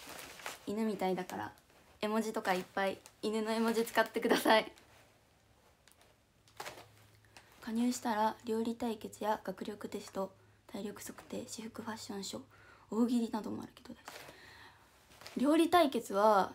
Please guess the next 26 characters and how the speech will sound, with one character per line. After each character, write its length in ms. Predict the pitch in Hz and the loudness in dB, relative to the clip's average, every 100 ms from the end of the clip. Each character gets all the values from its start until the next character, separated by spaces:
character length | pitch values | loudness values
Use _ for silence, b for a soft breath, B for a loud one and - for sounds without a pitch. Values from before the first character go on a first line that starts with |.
| - | -4
結 160 | 339 | -6
構 260 | - 208 202 - | -2 -2 -2 0
料 160 | 226 | 2
理 100 | 190 | 2
は 140 | 185 190 | 0 -2
好 100 | - | -8
き 100 | 185 | 0
で、 360 | 196 190 180 - - 269 | 4 4 2 -4 -12 0
た 80 | 262 | 4
ま 140 | 269 | 6
に 100 | 269 | 6
や 80 | 277 | 4
っ 80 | 277 | 2
た 80 | |
り 140 | 254 214 | 0 0
す 120 | 202 | -6
る 100 | 202 | -2
の 140 | 190 | 2
で 320 | 185 190 180 - - - - - | 4 4 2 -2 -18 -18 -16 -8
自 100 | 196 | -4
信 180 | 190 202 | -2 2
は 80 | 196 | 2
あ 40 | |
り 60 | 196 | 2
ま 240 | 190 190 | 0 -2
す。 160 | 196 | -4